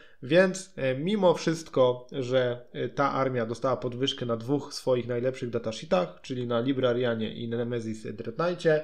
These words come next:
to jest mimo wszystko w na tyle dobrej sytuacji, że, e, te podwyżki jej nie pogorszyły, i też ona jest w tym takim tierze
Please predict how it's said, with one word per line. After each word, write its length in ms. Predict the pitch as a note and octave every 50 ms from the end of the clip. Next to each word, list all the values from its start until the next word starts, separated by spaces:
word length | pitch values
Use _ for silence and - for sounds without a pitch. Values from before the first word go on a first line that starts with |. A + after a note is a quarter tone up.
| - - - - - - - - -
to 160 | - D#3+ D#3 D#3
jest 320 | D3+ D3 C#3+ D3 - C3
mimo 220 | C3+ C#3+ C#3 C3
wszystko 300 | A#2 - - - - -
w 60 | A#2 A#2
na 80 | A#2
tyle 200 | - - D3 C3
dobrej 240 | A#2+ B2+ A#2 B2 A#2
sytuacji, 680 | - - - B2 C#3 F3 F#3+ F#3 - F3 D#3+ D#3 D#3 D#3+ - - - - - -
że, 520 | C3+ B2 A#2 C3 C#3+ C#3+ C#3+ C#3 - - -
e, 140 | C3+ B2 A#2
te 160 | - D#3+ D3
podwyżki 800 | - D3 B2+ B2 B2+ C#3+ C3+ - - - C3 B2+ B2 B2 B2 - - - - - -
jej 420 | B2 B2 B2+ B2+ B2 A#2 A2 A2 A#2
nie 140 | B2+ D#3+ F3+
pogorszyły, 800 | F3+ F#3 D#3+ E3 D#3+ D3+ - - D#3 C#3+ C3+ C3 B2+ A#2+ - - - - -
i 120 | - C#3+ C3+
też 500 | C#3 C#3 C3+ C3+ C3 - - - - -
ona 400 | - B2 B2 B2 A#2+ A#2 A#2 A#2 - - -
jest 480 | B2 A#2+ B2+ B2 A#2+ - - - - B2 A#2+
w 100 | A2 -
tym 280 | - - C#3 C3+ B2+ A#2
takim 400 | - B2+ A#2 - - B2 A2+ A2 - - - - - - - -
tierze 640 | - - C#3+ D3 C#3 B2+ A#2 B2+ B2 A#2+ A#2+ -